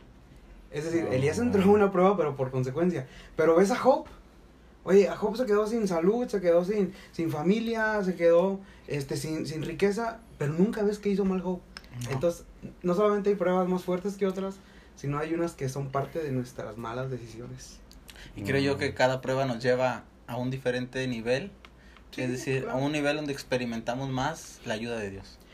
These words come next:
Speaker 1: ¿Podríamos decir que cada, cada prueba superada nos da experiencia?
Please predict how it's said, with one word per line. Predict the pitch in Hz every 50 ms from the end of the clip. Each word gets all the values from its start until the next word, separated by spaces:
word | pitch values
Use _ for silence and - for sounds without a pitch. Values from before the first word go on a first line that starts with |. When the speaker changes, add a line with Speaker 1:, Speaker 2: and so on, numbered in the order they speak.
| - - -
Speaker 1:
¿Podríamos | - 170 175 185 208 226 233 220
decir | 202 214 226 -
que | 202 196
cada, | - - 202 208 214 226 226 214 - - - - -
cada | - 185 196 208 208 -
prueba | - 190 185 190 196 202 208 202 - - - -
superada | - - - 175 139 131 139 139 151 160 180
nos | 180 165 156
da | 160 170
experiencia? | 170 - - - 170 185 208 240 254 262 294 285